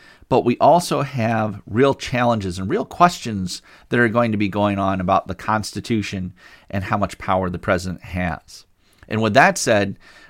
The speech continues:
there's gonna be problems coming up here in the next podcast or two that are going to help build and lead to, of course,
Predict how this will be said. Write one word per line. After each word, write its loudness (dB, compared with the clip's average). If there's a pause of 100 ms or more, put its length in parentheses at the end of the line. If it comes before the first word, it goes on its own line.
there's -6
gonna -2
be 0
problems 0
coming -4
up -4
here -2 (160)
in -8
the -4
next -6
podcast -2
or -6
two -6 (300)
that -4
are 0
going 0
to -4
help -4
build 2
and -6
lead -2
to, -2
of -6
course, -6